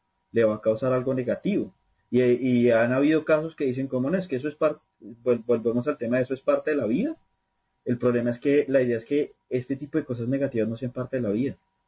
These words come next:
Naturalizar las agresiones y la violencia no deberían ser parte de la vida,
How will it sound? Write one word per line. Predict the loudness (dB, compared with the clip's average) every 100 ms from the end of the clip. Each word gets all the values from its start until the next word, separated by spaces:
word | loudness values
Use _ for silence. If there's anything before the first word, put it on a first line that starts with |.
| _
Naturalizar | -2 0 2 2 0 -2 -4 -2
las | -2 0 0 0
agresiones | 0 0 -2 -4 0
y |
la | 2
violencia | 2 2 0 -2 -4
no | 0
deberían | 2 2 0
ser | -4
parte | -2 -2 0
de |
la | 2
vida, | 4 2 0